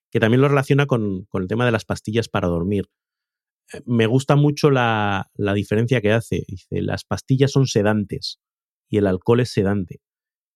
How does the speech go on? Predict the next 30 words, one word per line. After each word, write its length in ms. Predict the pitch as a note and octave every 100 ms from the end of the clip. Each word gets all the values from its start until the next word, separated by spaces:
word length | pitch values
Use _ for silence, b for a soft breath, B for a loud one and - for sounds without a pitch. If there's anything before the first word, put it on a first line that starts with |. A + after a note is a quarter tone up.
| _
Y 120 | A2+
estar 360 | G#2+ - B2+ C3+
sedado 440 | - B2 B2+ C3
no 200 | B2+ A2+
es 80 | A#2
estar 300 | A#2 - A2
dormido. 460 | G2 F2 E2+ D2+ - _ _ _ _ _ _ _ _ _ _ _
Estar 360 | A#2+ A2 - C#3+
sedado 540 | - D3 D3+ C#3 - _ _ _ -
desconecta 840 | A#2 A2 - - G#2 C3+ C#3 B2
la 140 | G#2 G2+
consciencia, 800 | F#2 F2+ C3 D3 C#3+ C#3 D3+ - _ _ _ _ _ -
pero 280 | A#2 A2
no 160 | A#2+ D3
genera 500 | D3 D3+ D3+ D3 C#3+
todos 300 | - C#3 C3+
los 200 | B2 -
procesos 520 | - G#2+ - A#2+ B2+
positivos 760 | - A2 G2+ A2+ A2 A2 - - -
que 100 | G#2+
genera 360 | - G2+ G#2+ G2
el 80 | F2
sueño. 440 | - F2+ D#2+ D2 _ _ _ _ _ _ _
Y 120 | A2
desde 240 | G#2 G2+ G#2+
fuera 280 | C#3 C#3+
puede 200 | C#3 C#3
parecer 360 | C#3 A#2 A2 B2
lo 140 | A#2
mismo, 420 | B2 D3 C3 C#3+